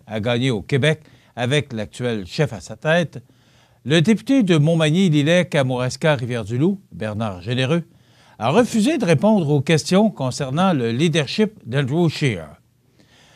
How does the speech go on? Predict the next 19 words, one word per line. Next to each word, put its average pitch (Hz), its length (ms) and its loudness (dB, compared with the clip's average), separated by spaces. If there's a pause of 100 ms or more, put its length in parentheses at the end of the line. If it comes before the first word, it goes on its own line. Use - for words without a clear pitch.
(220)
En 156 120 0
effet, 208 260 6
ce 170 60 2
dernier 180 360 2
a 180 80 4
déclaré 147 540 2
à 160 80 4
C 135 160 -2
M 143 80 -2
A 139 80 0
T 135 140 -6
V 127 180 0
Nouvelles 147 480 2
qu'il 143 240 -2
ne 160 140 0
commenterait 214 580 0
pas 120 320 -6
le 95 160 -12
dossier. 113 480 -8